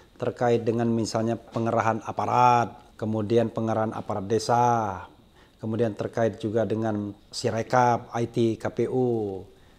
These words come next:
Kemudian terkait juga dengan, eh, penjabat kepala daerah.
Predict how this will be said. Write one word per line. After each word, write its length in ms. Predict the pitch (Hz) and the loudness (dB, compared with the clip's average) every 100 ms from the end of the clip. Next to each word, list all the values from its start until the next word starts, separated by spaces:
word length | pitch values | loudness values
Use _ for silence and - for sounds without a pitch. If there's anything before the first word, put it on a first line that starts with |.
| - - | -20 -14
Kemudian 240 | 107 117 | -6 -4
terkait 400 | 117 113 117 104 | -4 -2 -2 0
juga 240 | 113 120 110 | 0 0 0
dengan, 320 | 117 117 113 | 0 -2 -4
eh, 440 | - - 113 110 107 - - | -8 -8 -6 -6 -8 -10 -4
penjabat 760 | 123 113 101 110 107 - - | 0 2 2 0 -2 -10 -16
kepala 320 | - 107 107 | -8 -4 -2
daerah. 680 | 107 98 117 120 113 98 92 | -2 -2 0 2 0 -2 -6